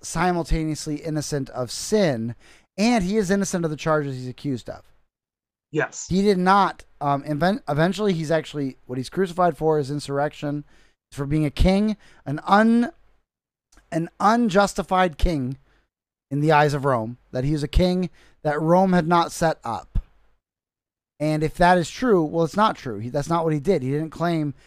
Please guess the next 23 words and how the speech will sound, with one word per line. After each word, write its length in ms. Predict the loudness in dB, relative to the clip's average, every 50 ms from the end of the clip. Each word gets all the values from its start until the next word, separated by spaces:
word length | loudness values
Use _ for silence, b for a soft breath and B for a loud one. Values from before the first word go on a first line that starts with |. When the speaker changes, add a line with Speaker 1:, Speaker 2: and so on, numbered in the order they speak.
| b b b b
Speaker 1:
and 120 | -10 -6 0
take 440 | 2 4 4 4 2 0 -6 -8 -6
political 460 | -4 -4 -2 -4 -4 -6 -6 -8 -8
power, 560 | -4 -2 0 2 4 4 2 0 -2 -10 -18 _ _ _ _ _ _ -10
um, 320 | -8 -6 -6 -6 -6 -8 -6 -2
this 180 | -2 -2 -2 -2
time. 320 | -8 -10 -12 -12 -16 -20 -20 _ _ _ _ _ _ _ _ _ _ _ _ -4
Uh, 260 | 0 4 4 4 4 4
but 380 | 4 4 4 4 4 2 -2 -14 -20 -20 -20 _ _ _ _ _ _ _ _ -8
he 140 | -6 -4 -2
will, 220 | 0 0 -2 -2 -2
he 200 | -4 0 2 4
will 200 | 6 6 4 4
next 240 | 2 0 -2 -4 -8
time. 220 | -10 -12 -12 -16 _ b b b b b _ _ _ _ _ 2
But 400 | 4 6 6 6 4 2 -2 -10 _ _ _ _ _ _ _ _ _ _ -6
Speaker 2:
Correct. 380 | -2 -2 -2 -2 -2 _ _ _ _ _ _ _ 2
Speaker 1:
but 140 | 2 4 2
he, 260 | 0 -2 -2 -2 -4 -6 -10 -16
but, 260 | -10 -4 -4 -4 -2 -2
but 120 | -2 2
yeah, 260 | 4 6 6 6 4
he, 220 | 2 0 -2 -6